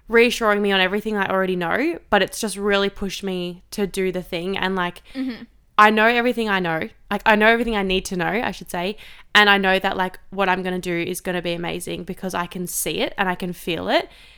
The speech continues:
Speaker 1: And it was
Speaker 2: Yeah.
Speaker 1: just having that someone there in my corner being like, "Bitch, just make the move.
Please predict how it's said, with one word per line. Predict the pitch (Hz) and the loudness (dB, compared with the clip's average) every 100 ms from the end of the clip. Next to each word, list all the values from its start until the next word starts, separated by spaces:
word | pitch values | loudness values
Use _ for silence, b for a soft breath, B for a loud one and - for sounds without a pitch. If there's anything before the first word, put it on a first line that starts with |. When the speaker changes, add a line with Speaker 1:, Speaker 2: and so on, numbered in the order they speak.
| B - | B 4
Speaker 1:
And | 214 | 6
it | - | 6
was | 196 208 | 2 -2
Speaker 2:
Yeah. | |
Speaker 1:
just | 202 - | -4 0
having | 202 196 196 | 0 2 0
that | 185 | -2
someone | - 196 185 180 | -2 -4 -2 -2
there | 180 175 175 220 | -2 -2 -4 -4
in | - 190 | -6 -4
my | 175 | -6
corner | - 185 175 180 | -6 -6 -2 -2
being | 185 180 180 | -2 -4 -4
like, | 170 175 - | -6 -8 -4
"Bitch, | 190 - - | -6 -6 -10
just | 185 - | -10 -4
make | 175 - | -6 -6
the | - | -12
move. | 208 - | -12 -12